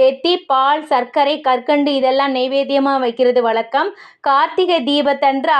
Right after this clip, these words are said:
அவல் பொரியில் வெல்லப்பாகு சேர்த்து கார்த்திகை விளக்குகளை சுவாமி அறையில் ஏற்றி தெரிந்த ஸ்லோகங்களை பாடி கற்பூரம் ஆராதனை காமிச்சு வழிபாடு செய்யுங்க. விளக்குகளை அப்படி அணைக்கிற தீ-, மலையேத்துறது வந்து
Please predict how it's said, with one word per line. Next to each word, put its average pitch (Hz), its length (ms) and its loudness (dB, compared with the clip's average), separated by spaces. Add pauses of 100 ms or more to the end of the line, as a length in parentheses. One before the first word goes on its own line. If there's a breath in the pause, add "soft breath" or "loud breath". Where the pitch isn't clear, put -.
அவல் 320 320 -2
பொரியில் 294 480 -2
வெல்லப்பாகு 285 680 -2
சேர்த்து 285 500 0
கார்த்திகை 277 600 0
விளக்குகளை 262 540 0
சுவாமி 277 560 -2 (100)
அறையில் 247 380 -2
ஏற்றி 247 540 -2 (240 loud breath)
தெரிந்த 359 560 -2
ஸ்லோகங்களை 311 680 -2
பாடி 277 400 -2
கற்பூரம் 311 580 0
ஆராதனை 269 720 0
காமிச்சு 240 380 -2
வழிபாடு 247 580 0
செய்யுங்க. 233 460 -2 (400 loud breath)
விளக்குகளை 330 680 0
அப்படி 269 460 0
அணைக்கிற 277 760 -2
தீ-, 277 320 0 (100)
மலையேத்துறது 285 640 0
வந்து 262 340 0